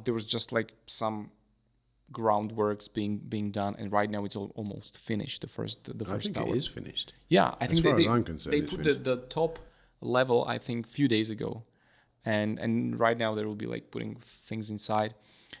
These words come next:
Speaker 1: So yeah, it's, it's going so fast, and also there's a, uh, like, a circular factory next to the Beta building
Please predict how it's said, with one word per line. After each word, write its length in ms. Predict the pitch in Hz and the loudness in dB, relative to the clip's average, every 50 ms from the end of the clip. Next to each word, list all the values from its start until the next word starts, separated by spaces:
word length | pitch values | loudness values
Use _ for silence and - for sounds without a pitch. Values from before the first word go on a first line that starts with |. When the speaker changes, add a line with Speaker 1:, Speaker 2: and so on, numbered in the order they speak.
| _ _ - | _ _ -8
Speaker 1:
So 440 | - - - 123 123 120 123 - - - _ _ _ _ _ - | -4 2 6 6 6 6 6 2 0 -8 _ _ _ _ _ 0
yeah, 280 | 143 160 156 135 104 113 - - _ _ _ - | 4 4 4 4 2 0 -8 -18 _ _ _ -6
it's, 360 | 123 120 - - - - - - | -6 -4 -4 -4 -4 -4 -2 -2
it's 160 | 147 131 135 | -2 -2 0
going 260 | 135 156 160 156 139 | 0 2 2 2 2
so 280 | - - - 139 131 123 | 2 2 2 4 4 2
fast, 420 | - - - - - - - - - - | 4 2 0 0 -2 -6 -12 -12 -14 -8
and 120 | 165 127 120 | -4 0 0
also 260 | 117 117 - - 120 | 0 0 0 -2 0
there's 300 | 117 110 110 107 104 110 | 2 2 2 2 0 -2
a, 220 | 107 107 - - - - - | -4 -4 -4 -6 -10 -10 -10
uh, 200 | - - - - | -8 -8 -8 -8
like, 160 | 107 - - | -10 -10 -8
a 40 | 117 | -4
circular 460 | - - - 131 127 - - 123 113 | -2 -2 -2 -2 -4 -4 -6 -6 -6
factory 460 | - - 123 - - - - 123 117 | -4 -6 -6 -6 -6 -6 -4 -2 0
next 260 | 113 113 113 - - - | 0 0 -2 -4 -6 -8
to 80 | - | -8
the 100 | 113 110 | -6 -4
Beta 180 | 110 110 113 110 | -2 0 -2 0
building 400 | 113 107 107 107 110 107 110 - | -2 -2 -4 -4 -4 -6 -6 -8